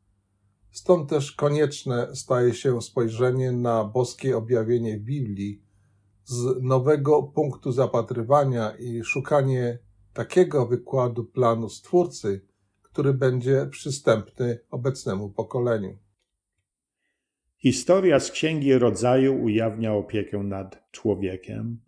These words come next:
Speaker 2: Człowiek stworzony, obdarzony przymiotami serca i umysłu,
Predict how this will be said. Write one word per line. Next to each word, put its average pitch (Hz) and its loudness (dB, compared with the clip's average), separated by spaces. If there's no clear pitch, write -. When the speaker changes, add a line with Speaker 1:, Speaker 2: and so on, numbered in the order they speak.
Speaker 2:
Człowiek 147 4
stworzony, 127 0
obdarzony 107 0
przymiotami 110 -2
serca 113 -2
i 95 -2
umysłu, 113 -4